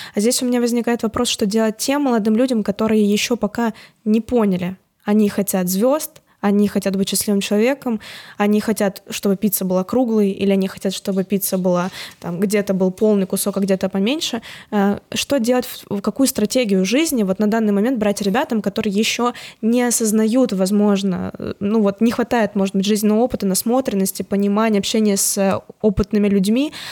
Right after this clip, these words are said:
А как, какой путь мой? Я, мне кажется, от, э, из подкаста в подкаст задаю один и тот же вопрос, только разными словами. Что делать? Щас жить, кайфовать, пока молодой, и, э, потом разберёмся? Или я щас впа-, впахаю максимально сильно,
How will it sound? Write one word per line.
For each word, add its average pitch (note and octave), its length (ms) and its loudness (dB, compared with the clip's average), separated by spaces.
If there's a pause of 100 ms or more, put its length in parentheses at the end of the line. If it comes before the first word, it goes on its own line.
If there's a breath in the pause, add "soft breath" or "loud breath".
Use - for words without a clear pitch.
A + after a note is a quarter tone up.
(240 loud breath)
А G#3 240 2
как, A3 140 -4 (120)
какой C4 300 0
путь A#3+ 260 0
мой? G#3 200 2
Я, A#3 120 2
мне C#4+ 140 0
кажется, - 340 -2 (280 loud breath)
от, G3+ 100 0 (160)
э, A3 220 4
из A3 180 0
подкаста B3+ 540 -2
в - 40 -20
подкаст C#4 420 -2
задаю A#3+ 200 4
один A#3 220 2
и A#3+ 40 0
тот A#3 200 0
же A3+ 100 0
вопрос, B3+ 580 0
только A#3 380 0
разными A3 480 2
словами. G3+ 500 0 (220 loud breath)
Что B3+ 220 -2
делать? G#3 240 2
Щас A#3 180 0
жить, B3 200 0
кайфовать, A3+ 380 0
пока G#3 220 -2
молодой, G#3 720 2
и, G#3 320 2 (340 loud breath)
э, F#3+ 240 0
потом A3+ 340 0
разберёмся? C4 680 2
Или A#3+ 320 0
я A3 200 2
щас G#3+ 220 0
впа-, - 440 -2
впахаю A#3+ 580 0
максимально A3 800 2
сильно, D#4+ 440 2